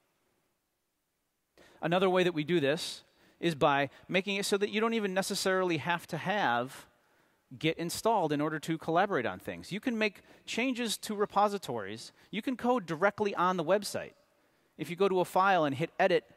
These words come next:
you can edit it right in place on the website and make commits from there. And other people are creating even better tooling around this concept. Entire I D Es are built around GitHub now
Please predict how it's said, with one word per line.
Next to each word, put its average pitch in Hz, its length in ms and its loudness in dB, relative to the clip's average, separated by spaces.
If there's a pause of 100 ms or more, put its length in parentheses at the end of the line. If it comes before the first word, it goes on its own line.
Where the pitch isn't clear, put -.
(320)
you 165 140 -8
can 262 160 0
edit 214 280 2
it 143 160 0
right 175 220 2
in 220 100 -6
place 214 300 -2
on 190 100 2
the 165 60 0
website 135 480 0 (260)
and 143 160 -6
make 165 180 -4
commits 160 380 -6
from 135 220 -6
there. 135 420 -4 (280)
And 156 100 -2
other 226 220 2
people 208 280 0
are 185 60 4
creating 180 400 2
even 175 240 -4
better 185 300 2
tooling 143 360 -4
around 104 260 -4
this 95 120 -10
concept. - 580 -10 (720)
Entire 180 460 0
I 180 180 4
D 185 420 -4
Es 185 120 -2
are 147 80 2
built 147 240 -2
around 131 320 -2
GitHub 131 260 -2
now 127 360 -2